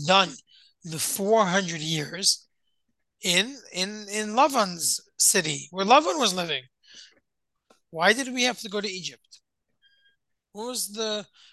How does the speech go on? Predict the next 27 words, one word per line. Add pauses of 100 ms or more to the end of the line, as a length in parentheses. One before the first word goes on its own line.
(160)
purpose
of (400)
us
having
to
return (500)
from
Lavan's
place (1600)
and
then
come
back
to
Israel, (220)
come
back
to
Eretz
Israel, (300)
and
then
go
into
exile
in
Egypt?